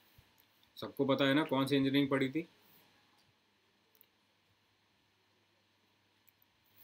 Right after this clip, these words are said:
अमित कुमार ने लगाया है astronomical। astronomical, Aeronautical engineering पढ़ी थी बाबा, Astronomical नहीं पढ़ी थी।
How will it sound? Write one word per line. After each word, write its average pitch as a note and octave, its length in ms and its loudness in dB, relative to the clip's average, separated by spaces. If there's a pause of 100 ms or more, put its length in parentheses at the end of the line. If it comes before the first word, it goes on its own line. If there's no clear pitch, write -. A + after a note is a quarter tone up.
(140)
अमित D3 220 4
कुमार D3 280 4
ने D#3+ 240 4
लगाया C3+ 320 4
है D3 140 0 (120)
astronomical। B2+ 800 0
astronomical, F3+ 680 -4 (1300)
Aeronautical D#3+ 720 4
engineering C3 480 2
पढ़ी A2+ 260 0
थी G2 280 -6
बाबा, G#2+ 320 -4 (520)
Astronomical A#2+ 760 -6
नहीं A2 160 -8
पढ़ी F2+ 220 -8
थी। - 200 -18